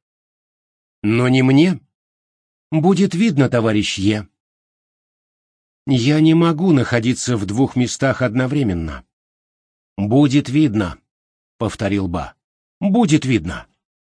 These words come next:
Но в любом случае я все время буду у вас за спиной,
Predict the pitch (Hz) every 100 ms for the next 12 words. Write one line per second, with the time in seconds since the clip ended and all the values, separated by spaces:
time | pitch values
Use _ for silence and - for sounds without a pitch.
0 | - 98 120 117 131 123 127 - 131 160
1 | - 107 85 60 _ _ - 87 110 120
2 | - 117 113 127 120 107 131 120 98 _
3 | _ - 101 101 120 87 117 - - 120
4 | 131 123 - -